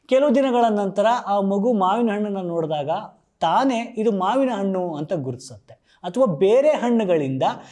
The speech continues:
ಈ ಹಣ್ಣನ್ನ ಬೇರ್ಪಡಿಸಿ ನೋಡುವಂಥ ಒಂದು ಗುಣ ಬೆಳೆಯುತ್ತೆ. So ಈ ರೀತಿಯಾಗಿ ಎ ಐ ತನ್ನ ಕೆಪಾಸಿಟಿಯನ್ನ ಬಿಲ್ಡ್ ಮಾಡ್ಕೊಳ್ತಾ ಹೋಗುತ್ತೆ.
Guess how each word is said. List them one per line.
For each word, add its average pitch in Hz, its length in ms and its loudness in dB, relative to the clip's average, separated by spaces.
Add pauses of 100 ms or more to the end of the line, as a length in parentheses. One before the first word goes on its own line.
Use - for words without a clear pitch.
(200)
ಈ 262 160 4
ಹಣ್ಣನ್ನ 180 520 -2 (520)
ಬೇರ್ಪಡಿಸಿ 220 720 2
ನೋಡುವಂಥ 160 540 -2
ಒಂದು 175 240 -2
ಗುಣ 165 320 -2
ಬೆಳೆಯುತ್ತೆ. 117 880 -10
So 254 160 2
ಈ 254 380 2
ರೀತಿಯಾಗಿ 151 880 -2 (260)
ಎ 220 360 4
ಐ 165 300 -2 (240)
ತನ್ನ 160 240 -2 (320)
ಕೆಪಾಸಿಟಿಯನ್ನ 156 960 -4 (460)
ಬಿಲ್ಡ್ 208 260 2
ಮಾಡ್ಕೊಳ್ತಾ 170 560 -2
ಹೋಗುತ್ತೆ. 151 640 -4